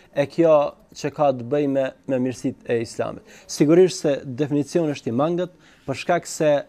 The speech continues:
nuk përfshin, e, në thelb dhe në esencë atë që, që synohet me, me davën. Dhe, e, definicioni i tretë, cilin do ta përmendim këtu, ka të bëjë me, e, davën si një lëvizje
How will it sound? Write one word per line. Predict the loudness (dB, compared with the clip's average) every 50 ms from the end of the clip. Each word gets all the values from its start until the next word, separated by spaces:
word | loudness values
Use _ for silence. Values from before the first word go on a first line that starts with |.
| _ 0
nuk | 0 2 2 0 0 -4 -6 _
përfshin, | -4 -2 -2 -4 -8 -6 -2 0 0 0 0 0 -2
e, | -6 -10 _ _ _ _ _ _ -4 -4 -2 -2 -4 -8 -12 _ -18 -14 -10
në | -8 -4 -2 0 0 -2 0 2
thelb | 2 2 2 0 -2 -4 -2 -2
dhe | 0 2 2
në | 0 0
esencë | -2 -2 0 0 0 0 0 -4 -6
atë | -6 -6 -8 -4 -2
që, | -2 -2 -2 -4 -8 -12
që | -10 -10 -8
synohet | -6 -2 0 2 2 2 2 0 0 0
me, | 0 0 0 -2 -6 -12 _ -6
me | -4 -4 0
davën. | 0 0 0 0 -2 -4 -6 -10 -12 -14 _ _ _ -20 -20 -20 -20 -20 -20 -20 _ _ -4
Dhe, | 4 6 8 8 8 6 4 0 -4 _ 0
e, | 2 2 2 2 0
definicioni | -2 -2 -2 0 -2 -2 0 2 2 2 4 2 0
i | 0
tretë, | 0 2 2 2 2 0 -4 -6
cilin | -4 -2 0 0 -2
do | -2 -2
ta | -4 -4
përmendim | -2 -2 -2 0 0 0 0 -2 -2 -4
këtu, | -4 -4 -2 -2 -2 -2 -6 -8 -14 -18 -20 _ _ _ _ _ _ _ _ _ _ _ _ -20 -20 -20 -20 _ _ _
ka | 2 2 4 4
të | 2 2 2
bëjë | 4 4 4 2
me, | 2 2 2 0
e, | 0 -4 -6 -8 _ -2 0 0 0 0 -2
davën | -4 -2 0 2 2 2 2 0 -2 -2
si | -6 -4 -2 0 2
një | 2 2 2 2 0
lëvizje | 0 2 2 2 2 0 0 0 -2 -2 -2 -4